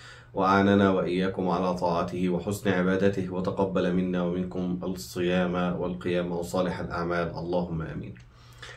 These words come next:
النهاردة إن شاء الله هنتكلم عن behavioral design pattern جديدة اسمها state pattern. وزي ما هو واضح من الاسم كده، state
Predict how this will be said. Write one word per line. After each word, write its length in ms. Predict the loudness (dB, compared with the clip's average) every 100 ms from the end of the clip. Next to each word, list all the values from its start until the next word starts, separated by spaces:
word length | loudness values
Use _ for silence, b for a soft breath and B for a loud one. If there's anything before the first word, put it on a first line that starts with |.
| B B 2
النهاردة 320 | 6 8 6
إن 60 |
شاء 140 | 4 4
الله 200 | 4 2
هنتكلم 440 | 2 4 4 6
عن 160 | 4 6
behavioral 500 | 6 6 2 0 0
design 300 | 0 2 0
pattern 120 | 2
جديدة 480 | 2 2 2 2 2
اسمها 280 | 2 0 0
state 640 | 2 2 2 -4 -10 -2
pattern. 240 | -2 -2 -12 -18 B B B B B
وزي 240 | 2 6 6
ما 80 |
هو 280 | 8 10 10
واضح 240 | 10 6 2
من 100 | 0
الاسم 400 | 0 -2 -2 2
كده، 340 | 4 6 4
state 340 | 2 -2 -2